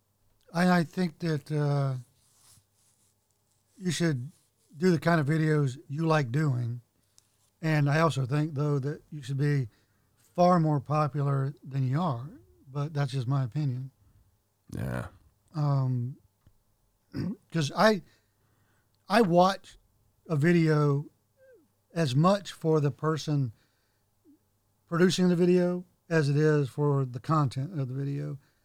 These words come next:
Speaker 1: unless I'm just looking up something real quick, like learn how to take the flywheel off a sixty-nine Ford,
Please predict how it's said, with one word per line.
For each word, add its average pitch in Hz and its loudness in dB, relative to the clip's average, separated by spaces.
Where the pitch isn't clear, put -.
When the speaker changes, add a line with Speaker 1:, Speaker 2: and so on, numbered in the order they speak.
Speaker 1:
unless 165 4
I'm 156 0
just 143 -4
looking 151 0
up 165 -8
something 143 0
real 143 0
quick, 143 -2
like 143 0
learn 151 2
how 156 2
to 131 -2
take 151 -2
the 139 -6
flywheel 147 2
off 139 0
a 127 -4
sixty-nine 143 -2
Ford, 123 -8